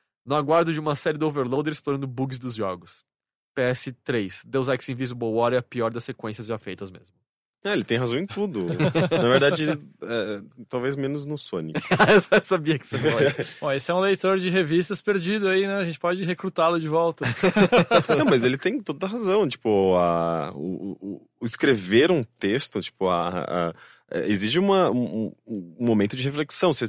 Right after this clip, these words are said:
Speaker 2: você senta, você pensa, você, você, você tá elaborando, é, você tá elaborando diversas ideias e opiniões ali que, por mais que você possa tentar fazer isso no, no vídeo, ele não, se, se você simplesmente fazer essa transcrição literal do texto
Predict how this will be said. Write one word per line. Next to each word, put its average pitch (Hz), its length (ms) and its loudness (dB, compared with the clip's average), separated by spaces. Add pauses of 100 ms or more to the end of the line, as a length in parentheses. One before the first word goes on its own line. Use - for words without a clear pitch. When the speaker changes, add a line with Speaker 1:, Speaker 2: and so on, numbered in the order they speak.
Speaker 2:
você - 240 -4
senta, - 460 0
você 110 140 -6
pensa, 123 420 -2
você, 101 240 -4
você, 98 240 -6
você 104 140 -6
tá 113 160 2
elaborando, 120 680 4 (340)
é, 104 720 4
você 107 120 -8
tá 110 180 2
elaborando 110 640 0
diversas 110 560 -2
ideias 98 720 0
e 92 100 -8
opiniões 98 560 -2
ali 95 220 -4
que, 202 320 -6 (640)
por 147 100 2
mais 131 220 4
que - 80 -2
você 117 500 2
possa 98 240 0
tentar 101 240 -6
fazer 95 260 -4
isso 92 240 -6
no, 90 260 -4
no 90 140 -6
vídeo, 110 360 -6
ele 120 80 0
não, 147 180 -2 (260)
se, 104 220 -8
se 120 60 -2
você 170 180 2
simplesmente 208 380 4
fazer 175 140 2
essa 165 180 2
transcrição 156 480 0
literal 123 460 4
do 110 120 -2
texto 104 440 0